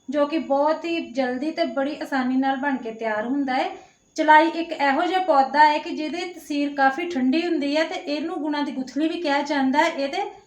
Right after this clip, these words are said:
ਬਹੁਤ ਸਾਰੇ ਫਾਇਦੇ ਨੇ। ਚਲੋ ਜੀ, ਫਿਰ ਸ਼ੁਰੂ ਕਰਦੇ ਹਾਂ ਜੀ ਆਪਣੀ ਅੱਜ ਦੀ ਰੈਸਪੀ। ਇਹ ਮੇਰੇ ਕੋਲ ਦੋ ਗੁੱਛੀਆਂ ਚਲਾਈ ਦੀਆਂ ਸੀ, ਇਹਨਾਂ ਨੂੰ ਮੈਂ ਚੰਗੀ ਤਰ੍ਹਾਂ, ਅਹ, ਚੁਗ ਕੇ ਤੇ ਧੋ ਕੇ ਸਾਫ਼ ਕਰਕੇ ਰੱਖ ਲਿਆ। ਇਹ ਮੇਰੇ ਕੋਲ ਦੋ ਤਰ੍ਹਾਂ ਦੀ ਚਲਾਈ ਹੈ,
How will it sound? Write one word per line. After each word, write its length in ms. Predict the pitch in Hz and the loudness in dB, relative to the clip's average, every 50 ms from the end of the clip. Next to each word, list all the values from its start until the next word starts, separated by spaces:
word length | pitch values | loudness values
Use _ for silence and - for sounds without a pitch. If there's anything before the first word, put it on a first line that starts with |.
| _ _ _ - _ - 269 | _ _ _ -20 _ -10 -4
ਬਹੁਤ 320 | 240 269 277 302 311 285 | 0 2 2 2 2 2
ਸਾਰੇ 220 | - 294 269 277 359 | 2 2 4 2 2
ਫਾਇਦੇ 460 | 359 - 330 269 240 220 - 214 208 | -2 0 0 2 2 2 0 -4 -6
ਨੇ। 240 | 214 220 214 214 - - - _ _ _ - | -6 -8 -8 -10 -12 -18 -20 _ _ _ 2
ਚਲੋ 240 | - 320 330 359 381 | 4 4 4 4 2
ਜੀ, 140 | 381 392 403 | 2 2 0
ਫਿਰ 200 | 392 392 392 392 | 2 2 0 0
ਸ਼ੁਰੂ 320 | 349 - 339 349 392 440 | 0 -2 -4 -4 -2 0
ਕਰਦੇ 360 | 403 370 311 294 240 240 285 277 | 2 2 2 2 2 0 -2 -2
ਹਾਂ 80 | 277 | 0
ਜੀ 140 | 269 254 277 | -2 0 0
ਆਪਣੀ 440 | 269 262 262 262 254 302 359 392 349 | 0 0 0 -2 -4 -4 -4 -2 -2
ਅੱਜ 160 | 294 - 233 | -4 -4 -4
ਦੀ 140 | 220 262 269 | -4 -2 0
ਰੈਸਪੀ। 460 | 262 247 233 226 - - - 214 202 - - _ _ _ _ _ _ _ _ _ _ _ _ _ _ _ _ _ _ _ _ _ _ _ - | 0 0 0 -2 -6 -12 -12 -12 -12 -12 -14 _ _ _ _ _ _ _ _ _ _ _ _ _ _ _ _ _ _ _ _ _ _ _ 0
ਇਹ 140 | 277 311 359 | 2 4 4
ਮੇਰੇ 300 | 381 381 370 349 330 330 | 6 6 6 8 6 6
ਕੋਲ 340 | 330 339 349 370 403 427 349 | 6 4 4 4 4 4 6
ਦੋ 200 | 302 302 294 294 | 8 8 8 8
ਗੁੱਛੀਆਂ 400 | 269 294 302 - - 311 302 302 | 6 2 -2 0 2 4 4 4
ਚਲਾਈ 340 | 302 311 285 269 240 226 226 | 4 6 6 6 8 6 4
ਦੀਆਂ 220 | 226 269 277 311 302 | 4 4 2 2 2
ਸੀ, 120 | 302 359 | 2 0
ਇਹਨਾਂ 400 | 349 359 349 285 285 311 330 349 | 0 2 2 4 4 6 6 4
ਨੂੰ 120 | 359 349 330 | 4 4 4
ਮੈਂ 180 | 311 330 381 466 440 - - | 4 4 4 2 2 2 2
ਚੰਗੀ 280 | 330 311 311 311 339 | 6 6 6 6 6
ਤਰ੍ਹਾਂ, 240 | 320 339 320 320 311 | 4 4 4 4 2
ਅਹ, 1000 | 311 - - - _ _ _ _ _ _ _ _ _ - 277 277 277 269 254 254 | 2 -4 -14 -20 _ _ _ _ _ _ _ _ _ 0 2 6 8 8 8 6
ਚੁਗ 320 | 254 - 294 277 277 269 | 6 4 6 6 6 6
ਕੇ 200 | 285 277 311 370 427 480 466 - | 4 2 4 4 4 4 4 0
ਤੇ 60 | 359 | -2
ਧੋ 380 | 359 - 339 330 311 277 302 | 2 4 6 8 8 8 6
ਕੇ 120 | - 277 269 | 4 0 0
ਸਾਫ਼ 320 | 269 294 269 262 247 - - | 4 6 6 6 6 6 6
ਕਰਕੇ 280 | 262 254 233 226 262 | 6 6 6 6 6
ਰੱਖ 280 | 254 269 262 269 269 254 | 6 6 6 6 4 2
ਲਿਆ। 160 | 233 226 233 | 2 4 4
ਇਹ 220 | 254 - 262 285 | 4 4 4 4
ਮੇਰੇ 200 | 302 311 311 285 | 6 6 6 6
ਕੋਲ 160 | 294 294 294 262 | 4 2 2 2
ਦੋ 200 | 226 247 233 226 | 4 4 4 4
ਤਰ੍ਹਾਂ 240 | 226 247 254 262 | 4 6 6 6
ਦੀ 100 | 262 269 | 6 4
ਚਲਾਈ 440 | 247 - 269 269 254 254 277 285 311 | 2 2 6 6 8 8 8 6 6
ਹੈ, 100 | 359 415 | 6 4